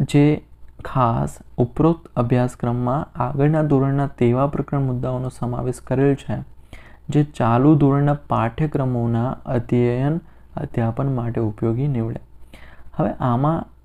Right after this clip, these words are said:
એક મેઇન કન્ફ્યુઝન એ છે કે છોકરાઓને કેવી રીતે ખબર પડે, બરાબર, કે ધોરણ નવનું ધોરણ દસમાં કયું કામમાં આવશે,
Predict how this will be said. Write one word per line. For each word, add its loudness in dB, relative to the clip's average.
એક 2
મેઇન 4
કન્ફ્યુઝન 2
એ -2
છે -8
કે 0
છોકરાઓને 4
કેવી 4
રીતે 0
ખબર 2
પડે, -2
બરાબર, -4
કે 2
ધોરણ 4
નવનું 2
ધોરણ 0
દસમાં 0
કયું -4
કામમાં 0
આવશે, -8